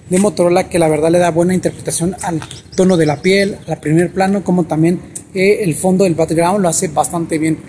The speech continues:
Una cámara muy buena por doce mil pesos mexicanos, eh, por este rango de precio bastante bien. Aquí a contraluz, pues siento que tiene un buen equilibrio. Aquí ya esta zona ya contraluz,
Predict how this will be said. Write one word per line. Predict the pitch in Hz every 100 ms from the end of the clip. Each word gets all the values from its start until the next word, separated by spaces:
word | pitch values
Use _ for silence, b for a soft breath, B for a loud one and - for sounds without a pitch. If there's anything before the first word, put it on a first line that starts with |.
| -
Una | 240 269
cámara | 262 254 247 233
muy | 196 247
buena | 220 190 208
por | 208 190 156
doce | 147 -
mil | 156 165
pesos | 175 165
mexicanos, | 147 - 165 170 165 B B - -
eh, | 156 151
por | 156
este | 156 175
rango | 151 156 160
de | 156
precio | 143 147 143 147
bastante | 139 135 208 214 214
bien. | 165 196
Aquí | 208 135 185
a | 190
contraluz, | 208 196 160 151 180 - - - -
pues | 160
siento | 180 220
que | 220
tiene | 208 214
un | 196
buen | 185 202
equilibrio. | - 170 147 156 190 226
Aquí | 185 - 214
ya | 202 208 208
esta | 202 202
zona | - 190 185
ya | 180
contraluz, | 180 190 156 151 180